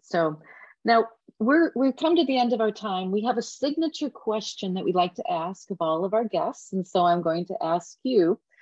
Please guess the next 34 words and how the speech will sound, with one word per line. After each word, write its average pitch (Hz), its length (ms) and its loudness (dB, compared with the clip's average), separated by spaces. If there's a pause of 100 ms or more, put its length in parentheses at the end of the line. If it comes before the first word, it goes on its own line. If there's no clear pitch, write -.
(400)
as 220 260 4
you 269 160 2
look 269 300 -2
to 359 80 2
the 320 180 -2
future 285 320 0
of 208 80 0
higher 247 420 0
education 202 1080 -4
more 202 320 -4
broadly, 202 680 -2 (160)
what 262 400 0
is 269 340 -4
top 240 380 -2 (140)
of 208 200 -2 (100)
mind 196 480 -4 (100)
for 214 80 -2
you? 175 560 0
What 226 200 0
do 302 100 -4
you 240 260 -2
think 233 260 -10
needs 208 320 -2
to - 100 -20
be 190 280 0
on, 175 400 -4 (600)
uh, 185 260 4
everyone's 196 720 2
radar, 180 640 0
and 226 320 -2 (120)
what's 254 320 -6
on 226 340 0
your 311 360 2 (260)
radar? - 420 -6